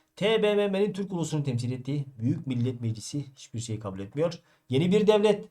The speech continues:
meclis açıldı artık. Devlet kuruldu ama resmiyette bir şey yok. Daha anayasayı yürürlüğe koyacaklar.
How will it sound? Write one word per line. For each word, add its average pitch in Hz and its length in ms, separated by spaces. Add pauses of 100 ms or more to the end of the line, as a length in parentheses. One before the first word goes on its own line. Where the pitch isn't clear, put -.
(120)
meclis 131 320
açıldı 185 320
artık. 180 320 (440)
Devlet 143 300
kuruldu 214 380
ama 302 220
resmiyette 175 460
bir 107 60
şey 95 160
yok. 87 160 (720)
Daha 139 220
anayasayı 180 440
yürürlüğe 117 400
koyacaklar. 95 640